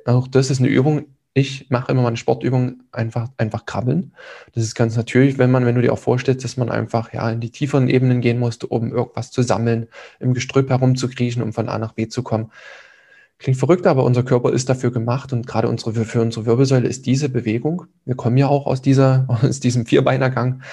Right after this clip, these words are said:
ähm, kann das auch eine sehr, sehr gute, gute Therapieform sein. Ebenso wie Klettern,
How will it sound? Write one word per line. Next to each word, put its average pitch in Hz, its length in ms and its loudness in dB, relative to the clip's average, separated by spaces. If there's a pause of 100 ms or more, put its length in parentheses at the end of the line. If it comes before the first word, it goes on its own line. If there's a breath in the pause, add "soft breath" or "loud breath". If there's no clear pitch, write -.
(300 loud breath)
ähm, 113 380 0
kann 123 220 -2
das 131 180 0
auch 117 140 0
eine 117 120 -2
sehr, 117 200 -2
sehr 113 260 0 (100)
gute, 127 520 0 (260 soft breath)
gute 127 220 -6
Therapieform 113 680 -8
sein. 95 300 -12
Ebenso 131 320 2
wie 127 80 -6
Klettern, 123 480 -2